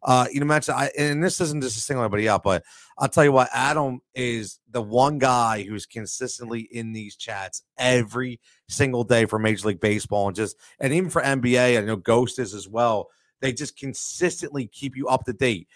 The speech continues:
Where else can you just go in a flip of a finger and know exactly who you need to target? And, and it, you know, takes you thirty seconds. You can do that while you're picking up your kid from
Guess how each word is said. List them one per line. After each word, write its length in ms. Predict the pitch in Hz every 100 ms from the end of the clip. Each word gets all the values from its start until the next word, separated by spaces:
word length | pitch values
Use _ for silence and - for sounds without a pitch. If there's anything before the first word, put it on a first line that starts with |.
| _
Where 180 | 117 143
else 220 | 175 175
can 160 | - 156
you 180 | 147 151
just 220 | 127 -
go 200 | 143 135
in 80 | 117
a 60 |
flip 260 | 104 127 127
of 100 | 113
a 60 | 104
finger 400 | 135 127 110 110
and 120 | 107
know 240 | 113 107 - _ 131
exactly 560 | 98 92 123 127 131
who 100 | 110
you 140 | 120 117
need 160 | 104
to 80 | 98
target? 460 | - 113 101 92 -
And, 200 | 117 110 -
and 120 | 123
it, 160 | 117 123
you 80 | 143
know, 160 | 120 95
takes 280 | - 143
you 60 | 131
thirty 260 | - 127 120
seconds. 440 | 135 117 92 - _ _
You 120 | 147
can 140 | 131 131
do 100 | 147
that 160 | 147
while 120 | 131 127
you're 100 | 120
picking 240 | 131 123
up 120 | 117
your 120 | 113
kid 280 | - 131 123
from 320 | - 113 101